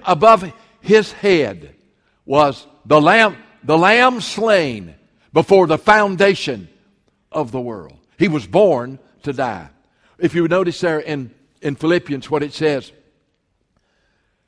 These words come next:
he, he made himself of no reputation and took upon him the,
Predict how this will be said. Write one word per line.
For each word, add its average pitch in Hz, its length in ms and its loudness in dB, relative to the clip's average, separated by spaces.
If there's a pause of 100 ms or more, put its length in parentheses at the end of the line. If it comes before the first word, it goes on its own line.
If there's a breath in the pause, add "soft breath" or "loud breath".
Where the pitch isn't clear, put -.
(1160)
he, 151 100 -4
he 170 180 -2
made 202 240 2
himself 196 420 0
of 151 140 -2
no 180 160 0
reputation 165 880 -6 (1200)
and - 100 -20
took 208 200 0
upon 190 240 0
him 180 240 -2
the, 147 100 -2